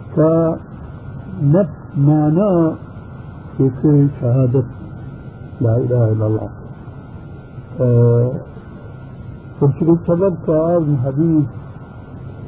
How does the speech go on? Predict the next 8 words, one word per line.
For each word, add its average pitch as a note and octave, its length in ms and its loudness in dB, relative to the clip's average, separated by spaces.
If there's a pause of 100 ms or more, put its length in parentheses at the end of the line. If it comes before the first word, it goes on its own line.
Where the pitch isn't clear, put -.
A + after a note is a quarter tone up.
(240)
kur C3+ 540 6 (400)
ka C3 180 -2
ba C#3+ 260 2 (1040)
Musajlem C#3 680 4
el B2 100 2
Kazzab, B2 600 2 (720)
ka A#2+ 200 2
dalë, A#2+ 400 6